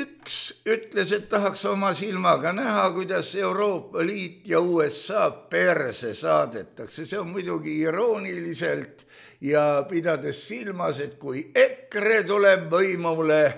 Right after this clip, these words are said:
siis, noh, ta ütleb ise,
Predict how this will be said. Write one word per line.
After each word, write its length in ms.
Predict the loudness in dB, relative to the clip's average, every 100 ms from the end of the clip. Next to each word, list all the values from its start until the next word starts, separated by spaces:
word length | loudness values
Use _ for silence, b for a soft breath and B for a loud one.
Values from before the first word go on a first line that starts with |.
| -8 b b b b b b _
siis, 1600 | -8 -2 0 2 2 0 -2 -2 -2 -4 -4 -6 -6 -8 -10 -16 _ _ _ _ _ _ _ _ _ -8
noh, 180 | -6 0
ta 160 | 2
ütleb 320 | 2 2 -2 -2
ise, 240 | -4 0